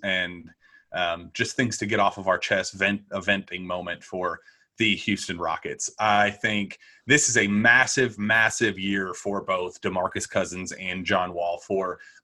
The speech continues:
both of their images. I thought they both looked fantastic in the preseason, not just numbers and jacking up threes and all that, 'cause preseason you can't get much, but they're just, the, their look on the court, how John Wall was moving. It's still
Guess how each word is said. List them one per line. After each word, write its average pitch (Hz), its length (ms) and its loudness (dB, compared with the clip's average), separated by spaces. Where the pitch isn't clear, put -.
both 110 240 6
of 98 60 0
their 98 140 4
images. 90 480 -8
I 120 160 4
thought 104 340 0
they 98 140 0
both 95 400 -4
looked 92 240 -8
fantastic 104 1200 -2
in 98 60 -2
the - 60 -4
preseason, 104 640 -2
not 139 220 2
just 120 300 -4
numbers 113 580 4
and 98 160 -2
jacking 104 320 4
up 101 180 0
threes 98 380 -2
and 98 80 -2
all 92 140 4
that, 90 240 2
'cause - 180 -6
preseason 107 580 0
you 90 80 -8
can't 92 280 -4
get 95 160 -8
much, 90 340 -6
but 98 220 -4
they're 113 280 4
just, - 400 -4
the, 101 160 0
their 101 240 2
look 98 640 0
on 107 220 2
the 95 80 -6
court, 95 520 -2
how 101 560 0
John 110 300 4
Wall 104 200 6
was 90 140 -2
moving. 98 320 0
It's 95 160 -4
still 127 400 0